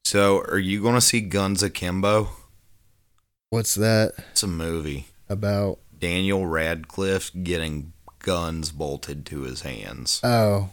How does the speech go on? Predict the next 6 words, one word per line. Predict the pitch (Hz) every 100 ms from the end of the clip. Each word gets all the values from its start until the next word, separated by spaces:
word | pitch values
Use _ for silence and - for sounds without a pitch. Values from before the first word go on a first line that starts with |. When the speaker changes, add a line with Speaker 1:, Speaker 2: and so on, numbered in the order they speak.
| -
Speaker 2:
uh, | 104 117 117 113 113 110 110 110 107 104 107 104 107 104
I | 101
mean, | 107 104 98
I | 90
guess | 92 95 131 -
so. | - 104 117